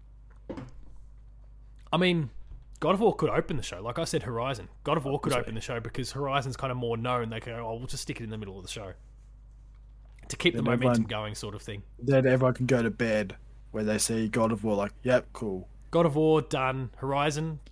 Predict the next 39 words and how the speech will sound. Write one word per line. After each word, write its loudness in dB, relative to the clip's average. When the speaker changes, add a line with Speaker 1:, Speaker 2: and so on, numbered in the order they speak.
Speaker 1:
done. 0
Nap -4
time, 0
Speaker 2:
Then, -4
Speaker 1:
sweet. -6
Speaker 2:
then 2
they'll 8
see 10
the 8
release 8
date 4
and 2
blame 6
Alana 6
Pierce -2
for 2
the 0
release 0
date. -4
Speaker 1:
Poor 10
Alana. 4
She -4
cops 0
so 0
much -8
bullshit -8
on -8
the -6
internet. -6
None 4
of 8
it's 10
Speaker 2:
Oh, 12
Speaker 1:
her 10
fault. 2
Speaker 2:
no. 4
Speaker 1:
He's -10
Speaker 2:
I 4
know. 10